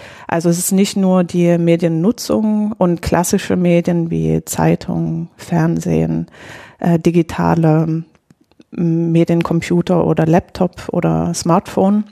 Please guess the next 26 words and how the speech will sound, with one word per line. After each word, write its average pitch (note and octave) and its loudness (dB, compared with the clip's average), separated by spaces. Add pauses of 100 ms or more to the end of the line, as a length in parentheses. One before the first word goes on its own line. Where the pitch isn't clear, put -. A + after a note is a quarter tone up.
(580)
Wir F3 4
haben F3 2
uns E3+ 0
eben E3+ 2
auch D#3+ 2
zum - -6
Beispiel E3 0
Architektur F3 -2
angeschaut E3+ -4
als - -4
eine E3+ -4
Form, - -6 (680)
äh, E3+ 2
von E3+ -2
Medium, E3+ 0 (140)
weil E3 2
eben F3 0
Architektur, G#3 0 (140)
dadurch F3 0
wie F3 0
Räume F3+ 0 (140)
aufgebaut F3+ 0
sind, F#3 0
miteinander E3+ 0
verbunden G#3 0
sind, F3+ -2